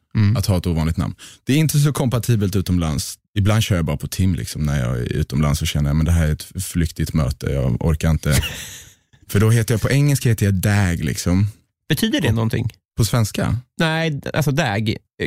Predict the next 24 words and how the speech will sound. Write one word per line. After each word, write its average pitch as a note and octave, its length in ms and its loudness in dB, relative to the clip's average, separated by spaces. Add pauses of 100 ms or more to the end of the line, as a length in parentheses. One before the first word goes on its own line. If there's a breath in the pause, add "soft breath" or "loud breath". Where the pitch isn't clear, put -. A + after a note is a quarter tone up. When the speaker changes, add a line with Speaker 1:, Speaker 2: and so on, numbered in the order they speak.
(120)
Speaker 1:
Alltså, G2 180 4
kan, - 120 2
Speaker 2:
Nej, E2+ 180 2
Speaker 1:
nej, E2+ 180 2
Speaker 2:
nej, D3+ 220 0
Speaker 1:
det E3+ 60 2
är - 20 2
Speaker 2:
tror - 0 -
Speaker 1:
bara F3 120 2
att D#3 60 0
Speaker 2:
jag D3 80 2
Speaker 1:
det C#3+ 60 2
Speaker 2:
inte. C#3+ 80 2
Speaker 1:
inte C3 140 2
är A#2 40 2
ett G2+ 60 0
namn A2+ 340 0
utomlands, G#2+ 460 0
liksom. - 300 -2 (100)
Speaker 2:
Ja, G#2+ 260 2
det G#2+ 80 2
är - 40 2
inget G2 160 2
namn, F2+ 220 2